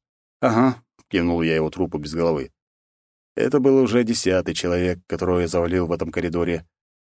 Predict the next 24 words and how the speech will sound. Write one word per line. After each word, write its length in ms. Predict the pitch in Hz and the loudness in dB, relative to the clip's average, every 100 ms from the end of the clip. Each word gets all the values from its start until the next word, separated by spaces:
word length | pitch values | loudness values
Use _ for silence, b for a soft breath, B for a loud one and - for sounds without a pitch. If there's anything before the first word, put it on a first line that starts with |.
| _ | _
А 120 | - | 0
они 180 | 139 165 | 2 2
приходили 580 | 147 131 131 123 151 135 | 0 0 2 4 4 4
всё 180 | - 80 | 0 -2
новые 380 | 87 143 101 76 | 2 2 2 0
и 20 | |
новые. 500 | 80 104 92 82 - _ _ _ _ _ _ _ _ | 0 0 0 -2 -6 _ _ _ _ _ _ _ _
В 40 | |
какой-то 320 | 92 98 95 90 | -2 0 2 2
момент 360 | 90 104 90 | 2 0 0
я 80 | 85 | -2
понял, 400 | 110 110 104 87 - - | 0 2 0 -2 -8 -6
что 160 | 135 | -4
всех 320 | - - 123 | -2 -2 0
моих 200 | 104 87 | 0 -2
тварей 360 | - 117 117 101 | -2 0 0 0
перебили 600 | 101 110 143 123 78 78 | 0 0 2 2 2 0
и 60 | 78 | -2
сейчас 400 | 82 - 107 - | -2 0 0 0
строят 320 | - 98 85 | 0 0 0
планы, 340 | 113 113 90 | 0 0 -2
как 240 | 87 95 - | -2 -4 -2
выкурить 440 | 156 82 73 - | -4 -4 -6 -6
меня. 260 | 71 69 | -6 -6